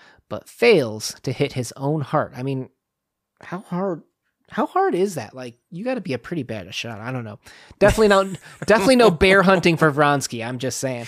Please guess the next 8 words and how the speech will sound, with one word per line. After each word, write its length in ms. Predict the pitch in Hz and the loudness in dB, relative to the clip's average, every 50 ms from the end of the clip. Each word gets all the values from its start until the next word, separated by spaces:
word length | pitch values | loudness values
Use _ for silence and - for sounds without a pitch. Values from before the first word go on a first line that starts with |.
| - - | -10 -10
All 80 | 269 - | -4 2
right. 200 | - 170 151 - - - - - | 2 2 2 2 -2 -10 -14 -6
Luckily, 580 | - 160 170 240 302 180 170 269 214 196 175 170 | -2 2 4 4 4 2 2 4 6 6 6 6
everybody 680 | 170 190 - - - 262 - 190 226 262 254 247 226 | 4 4 4 2 2 2 2 4 4 4 4 2 2
recovers 600 | 220 214 202 - - 196 185 185 180 185 170 151 - | 2 2 2 2 2 4 6 6 6 6 4 2 0
except 580 | - 151 - - - - 226 208 208 - - | -6 -8 -6 -4 0 4 4 4 2 0 -6
Karenin's 360 | - - 165 151 143 135 127 | -8 -6 -4 -4 -4 -6 -8
heart 280 | - 120 120 123 - | -6 -6 -8 -8 -8